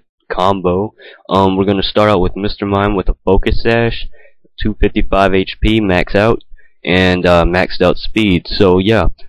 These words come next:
we're gonna go with a Substitute, a Baton Pass, Calm Mind, and the last move is your choice. So go ahead and wing it, have fun with it. So we're gonna, um, what you're gonna wanna do is go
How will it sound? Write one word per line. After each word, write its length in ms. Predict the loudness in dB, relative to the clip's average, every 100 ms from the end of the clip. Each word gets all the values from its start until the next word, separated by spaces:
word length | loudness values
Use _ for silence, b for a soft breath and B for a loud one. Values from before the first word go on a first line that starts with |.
| -6
we're 160 | 0
gonna 160 | 2 2
go 220 | 2 4
with 240 | 4 2 0
a 220 | 0 -2
Substitute, 1000 | -4 0 0 0 -6 -10 -2 2 2 0 _ -6
a 300 | -2 0 0
Baton 640 | -4 -12 -6 -2 -2 -4
Pass, 580 | -2 0 2 2 0 -4 -14 -20 -20 -10
Calm 280 | -2 -2 0
Mind, 420 | -2 -2 -2 -6
and 320 | -8 -6 -6 -4
the 60 |
last 260 | 0 0 0
move 240 | -2 0
is 140 | -2 -2
your 240 | 0 0
choice. 540 | 0 0 0 0 -6 -16 B B
So 220 | -6 -4
go 180 | 0 2
ahead 280 | 2 0 0
and 280 | -4 -4 -4 -6 -6
wing 300 | -2 0 2
it, 220 | 0 -2 -12 -4
have 220 | -2 0
fun 180 | -2 -2
with 140 | -2
it. 120 | -4 -4
So 200 | -2 0
we're 100 | 2
gonna, 260 | 0 0
um, 400 | 0 -2 -2 -10 _ B B B -2
what 200 | -2 2
you're 240 | 2 2
gonna 180 | 2 2
wanna 220 | 2 2
do 260 | 2 2 2
is 400 | 2 0 -2 -10 b b _ -20 -4
go 400 | 0 2 0 -4